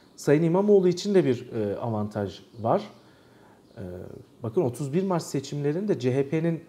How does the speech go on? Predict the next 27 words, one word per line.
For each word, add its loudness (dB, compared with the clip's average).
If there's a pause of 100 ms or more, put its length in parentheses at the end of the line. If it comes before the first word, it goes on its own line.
(420)
kaleleri 2
denilen 2
yerlerde 0
seçim, -6
e, -8
se-, -8
seç-, -8
e, -12
sandığa 0
gitme -4
oranları 0
da -2
düşüktü. -8 (1300)
Yani -2
C 6
H 4
P'li 2
seçmen -2
içinde 4
de 10
var 2
küskünler. -6 (760)
O 6
yüzden, 0 (260)
e, -4 (2500)
bu -2
konu 4